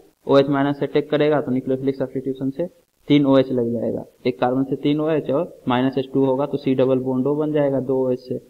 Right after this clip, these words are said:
और एक ओएच तो सीओओएच बन जाएगा इस तरह से। इसके बाद नेक्स्ट क्वेश्चन है, arrange in order of decreasing trend towards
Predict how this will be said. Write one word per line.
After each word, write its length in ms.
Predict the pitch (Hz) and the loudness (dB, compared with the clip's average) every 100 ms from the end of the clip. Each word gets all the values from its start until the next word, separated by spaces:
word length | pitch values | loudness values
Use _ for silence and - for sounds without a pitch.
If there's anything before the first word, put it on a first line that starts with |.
| _ - | _ -6
और 160 | 120 120 | 0 2
एक 180 | 127 131 | 2 0
ओएच 140 | 131 | -4
तो 140 | - 131 | -6 -12
सीओओएच 580 | - 123 120 131 143 139 | -6 -2 0 0 -2 -4
बन 160 | 131 | -6
जाएगा 280 | 127 127 127 | -6 -6 -8
इस 100 | 123 | -12
तरह 220 | - 127 | -12 -14
से। 180 | 135 - - _ _ _ _ _ _ _ - | -12 -18 -18 _ _ _ _ _ _ _ -6
इसके 280 | - - 156 | -6 2 2
बाद 340 | 151 156 160 160 - _ _ | 4 0 -2 -10 -20 _ _
नेक्स्ट 400 | 139 156 160 - - | -2 -2 -2 -6 -2
क्वेश्चन 420 | 151 151 139 139 | -2 -2 -6 -4
है, 120 | 156 - _ _ _ _ _ _ _ - | -8 -14 _ _ _ _ _ _ _ -4
arrange 480 | 139 147 170 190 175 - | 0 2 2 0 -2 -2
in 260 | 151 170 196 - _ _ _ _ _ _ _ _ _ | -2 -2 -6 -10 _ _ _ _ _ _ _ _ _
order 300 | 139 147 156 160 | 2 4 6 4
of 180 | 165 170 143 | 2 -2 -2
decreasing 720 | 143 - 151 151 151 170 185 - - | -2 2 4 4 4 0 -2 -10 -2
trend 300 | 143 147 165 | 2 2 0
towards 400 | - 143 156 175 | -2 2 2 0